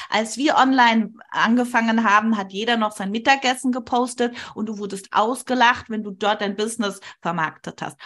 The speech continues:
Heute bist du natürlich in einem Haifischbecken von ganz vielen, weil das jeder macht.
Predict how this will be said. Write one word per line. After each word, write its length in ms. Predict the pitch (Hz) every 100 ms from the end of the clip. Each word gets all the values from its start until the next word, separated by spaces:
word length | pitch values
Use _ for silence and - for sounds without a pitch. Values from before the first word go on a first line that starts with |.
| - -
Heute 520 | 262 285 294 214 233 285 -
bist 200 | 233 233
du 60 | 240
natürlich 560 | 220 220 247 233 240
in 120 | - 220
einem 400 | - 208 208 220
Haifischbecken 760 | 220 277 220 - - 190 214
von 160 | 214 196
ganz 240 | 190 190
vielen, 260 | - 277 233
weil 120 | 185
das 160 | 185 185
jeder 240 | 180 165
macht. 360 | 175 196 226